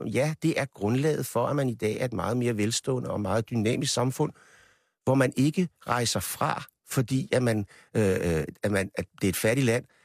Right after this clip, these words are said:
men spanier tager til. Der er jo en immigration fra Spanien til Chile nu.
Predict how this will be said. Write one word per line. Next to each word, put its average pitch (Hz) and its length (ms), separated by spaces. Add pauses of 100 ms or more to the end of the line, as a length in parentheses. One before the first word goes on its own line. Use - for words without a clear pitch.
(200)
men 127 280
spanier 151 720
tager - 280
til. 170 420 (840)
Der 123 60
er 135 40
jo 139 60
en 139 60
immigration 135 580
fra - 140
Spanien 170 500
til - 280
Chile 160 360
nu. 131 200